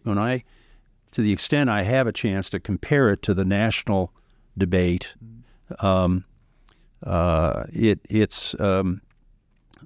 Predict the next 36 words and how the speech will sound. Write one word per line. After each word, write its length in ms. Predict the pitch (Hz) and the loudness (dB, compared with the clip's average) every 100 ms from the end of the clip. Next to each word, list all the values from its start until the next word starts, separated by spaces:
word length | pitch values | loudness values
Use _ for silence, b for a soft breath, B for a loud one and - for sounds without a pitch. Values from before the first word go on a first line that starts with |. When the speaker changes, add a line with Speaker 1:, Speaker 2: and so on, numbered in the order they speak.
| - | -10
Speaker 1:
I, 140 | 120 - | -8 -2
I 140 | 139 | 0
can, 240 | 170 160 127 | 2 0 0
I 160 | 127 | 0
can 180 | 165 165 | 2 2
remember 560 | 120 107 113 107 98 - - | 4 4 4 4 2 0 -4
a, 240 | 104 98 | -2 0
in 480 | - 113 87 110 101 | -2 -4 -2 -4 -2
particular, 760 | 104 - 156 - 87 87 95 - - | -2 0 0 0 -2 -2 -6 -14 -8
I, 140 | 113 107 110 | -6 -2 -2
I, 20 | 98 - | -4 -4
I 120 | 107 | -2
won't 300 | 95 110 95 | 2 2 2
give 160 | 92 90 | 2 2
you 120 | 87 | 2
the, 320 | 85 78 82 - _ _ - | 2 0 -4 -12 _ _ -6
the 340 | - - - - - | -6 -6 -10 -14 -10
names 540 | 147 101 90 80 82 - | -2 0 2 4 2 0
'cause 260 | 95 90 | -2 -2
it, 100 | 76 - - | -4 -6 -4
that's 280 | 92 87 | -4 -2
a 60 | - | -2
little 260 | 85 82 - - - - | -2 -4 -6 -18 -20 -6
ticklish, 480 | - - 73 - - b b b b - | -4 -2 -2 -2 -8 b b b b -2
but 100 | 151 | 0
I 80 | 175 | 2
can 140 | 175 | 2
remember 480 | 120 113 120 104 90 | 2 4 4 4 2
a, 180 | 95 90 _ - 90 | 2 0 _ -8 -2
uh, 200 | 92 85 | 0 0
it 80 | 101 | 0
was 160 | 92 | -2
a 40 | - | -4
campaign 540 | - 123 127 120 107 | 0 0 2 2 0
for 120 | 101 | 0
governor, 520 | 82 95 92 80 85 | 0 0 0 0 -2